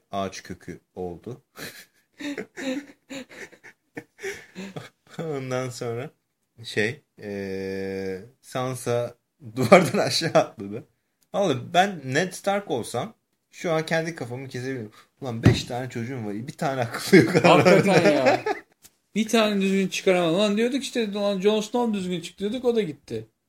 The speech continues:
Speaker 1: Zaten Jo-, Jon onun değil ya.
Speaker 2: Ama bir şey diyeceğim. Bu Jon Snow'un kurtunu ondan sonra şey, e, Sam Well'i kurtarmasını gösterdiler de bunun ondan sonra
Speaker 1: Hakikaten.
Speaker 2: hakikaten Jon Snow'u kurtaramaması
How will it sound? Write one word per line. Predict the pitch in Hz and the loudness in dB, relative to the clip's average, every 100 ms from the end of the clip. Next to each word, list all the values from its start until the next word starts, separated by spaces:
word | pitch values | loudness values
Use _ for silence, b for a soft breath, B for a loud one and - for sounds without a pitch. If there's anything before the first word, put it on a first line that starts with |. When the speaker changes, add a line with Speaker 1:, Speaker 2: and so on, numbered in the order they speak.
| _ | _
Speaker 1:
Zaten | 113 - 107 104 | -18 -10 -10 -6
Jo-, | 123 120 110 - 127 113 | 0 0 0 -6 -14 -14
Jon | - 120 127 | -6 -4 -4
onun | 117 113 113 | -4 -4 -4
değil | 117 98 | -6 -6
ya. | 87 - - - | -12 -18 -20 -6
Speaker 2:
Ama | 151 170 | 0 0
bir | 160 | -2
şey | 208 | -6
diyeceğim. | 180 143 127 | -6 -4 -4
Bu | 143 | -6
Jon | 156 170 | -6 -6
Snow'un | 165 175 175 165 _ _ | -6 -10 -10 -12 _ _
kurtunu | - 165 175 170 175 - _ _ | -8 -6 -6 -8 -8 -14 _ _
ondan | 156 156 156 | -4 -2 -2
sonra | 156 156 156 | -6 -8 -6
şey, | - 160 160 _ _ - | -4 -4 -6 _ _ -8
e, | 123 123 117 104 52 - | -6 -6 -6 -8 -10 -14
Sam | - 151 151 | -6 -4 -2
Well'i | 156 156 156 | 0 -2 -2
kurtarmasını | 160 160 160 156 151 - 160 | -8 -6 -4 -4 -6 -8 -8
gösterdiler | 151 147 - 156 160 165 139 | -4 -4 -4 -6 -4 -6 -6
de | 139 | -8
bunun | 147 151 143 _ _ | -8 -8 -10 _ _
ondan | 131 143 | -6 -4
sonra | 151 151 | -4 -2
Speaker 1:
Hakikaten. | |
Speaker 2:
hakikaten | 151 160 151 151 | -4 -2 -4 -4
Jon | 147 151 | -2 -2
Snow'u | - 156 156 | -2 -8 -8
kurtaramaması | 147 - 160 147 123 117 165 165 | -8 -4 -2 -2 -4 -6 -6 -8